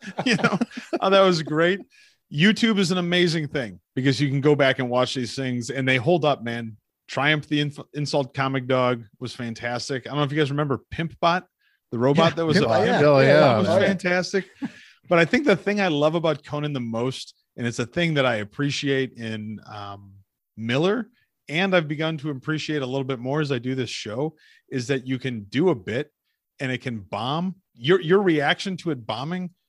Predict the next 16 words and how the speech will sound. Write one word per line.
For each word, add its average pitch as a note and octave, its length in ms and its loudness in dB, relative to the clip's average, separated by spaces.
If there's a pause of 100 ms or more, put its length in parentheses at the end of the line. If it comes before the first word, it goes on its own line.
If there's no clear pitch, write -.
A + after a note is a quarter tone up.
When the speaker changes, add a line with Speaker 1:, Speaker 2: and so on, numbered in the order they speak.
(120)
Speaker 1:
makes C#3+ 300 0
it C3+ 80 -2
funny. E3 480 -8
And C3 260 -12
Conan A3 400 -2
is E3 120 -2
a D#3+ 60 -2
master D#3 640 -4
at B2 100 -4
that, A#2 180 -4
man. B2+ 140 -8
He, F#3+ 260 -4 (160)
even D#4+ 220 0
in E4+ 80 0
the F#3 60 2
podcast, B2+ 720 -4